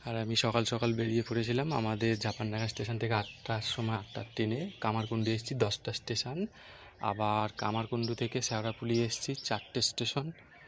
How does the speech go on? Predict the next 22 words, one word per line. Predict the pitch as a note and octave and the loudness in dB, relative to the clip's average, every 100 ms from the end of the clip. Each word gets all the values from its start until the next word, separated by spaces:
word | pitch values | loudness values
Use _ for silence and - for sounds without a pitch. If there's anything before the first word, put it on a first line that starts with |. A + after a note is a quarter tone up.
| - - - - - - - - | -20 -20 -20 -20 -20 -20 -16 -2
শেওড়াফুলি | - A#2+ A2+ A2+ A2 A#2+ A#2+ | 2 4 6 4 2 4 4
থেকে | - B2 A2+ C3 C3+ | 4 2 4 4 4
ব্যান্ডেল | C3+ A#2 A2+ A2+ A#2 B2+ | 6 6 8 6 4 2
সাতখানা | B2 G#2+ - A#2+ A#2 | 0 -2 0 2 4
স্টেশন, | - - A2+ B2+ C#3+ E3+ - - - | 4 4 4 4 0 -4 -10 -10 -8
আবার | A#2 A2+ | -4 -4
ব্যান্ডেলে | A2 A#2 A2+ A2+ A#2 A#2 | 2 4 4 4 4 6
নেবে | A#2 A2+ | 4 4
ওখান | B2+ - A#2+ | 0 0 -2
থেকে | A#2 A#2 | 0 -2
টোটোই | A#2 A2 A#2 | -2 0 2
করে | A2+ A#2 | 2 2
এক | A2+ | 2
জায়গায় | G#2+ A2+ A#2 | 2 2 2
এলাম, | A2+ A#2 C3+ E3 - | 2 2 2 0 -4
ওখান | A2+ B2 A#2 | -2 0 0
থেকে | A#2+ A#2+ | 2 4
আবার | A2 A2+ A#2+ - | 4 4 0 -2
টোটোই | - A2+ A#2 | -4 -2 0
করে | A2+ A2+ | 2 2
আস-, | A#2 A2+ - | 0 0 0
আসলাম। | A#2 - B2+ C#3+ | 0 0 -4 -4